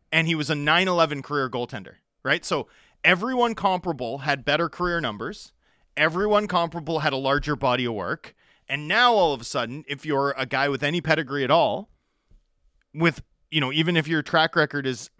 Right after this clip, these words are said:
extremely slim, look at Jake Ottinger, look at Spencer Knight, you know, four million plus goaltenders times three on their second contracts. There is an inflationary pressure that Demko's own deal, it's like,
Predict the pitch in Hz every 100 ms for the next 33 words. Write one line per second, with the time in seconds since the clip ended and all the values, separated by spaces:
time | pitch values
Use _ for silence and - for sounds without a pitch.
0 | 110 131 - - 156 175 156 - 226 180
1 | 147 196 - - _ _ _ _ 107 131
2 | 139 175 175 170 175 185 151 180 175 151
3 | 147 160 147 139 _ - - 156 143 -
4 | 135 165 214 _ _ _ _ _ _ _
5 | _ _ _ _ _ - - 123 143 -
6 | 175 190 180 190 170 - 175 - 151 170
7 | 175 160 151 - 170 - 190 165 170 165
8 | - - 156 175 165 160 175 - 98 -
9 | - _ _ _ _ _ _ 170 175 160
10 | 165 151 139 151 175 185 196 170 151 -
11 | 175 196 190 135 - 151 160 160 151 -
12 | 147 165 151 143 131 - 143 - 170 -